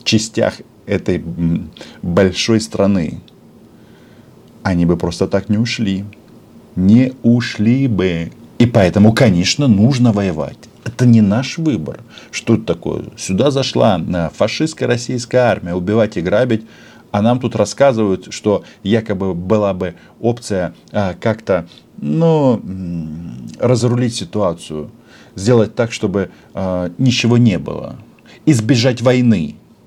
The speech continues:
Они её уже начали.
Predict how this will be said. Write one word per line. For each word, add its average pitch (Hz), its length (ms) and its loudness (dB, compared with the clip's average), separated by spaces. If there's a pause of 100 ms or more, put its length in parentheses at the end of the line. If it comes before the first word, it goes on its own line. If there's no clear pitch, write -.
(1300)
Они 131 280 4
её 107 420 4
уже 107 440 2
начали. 90 680 -2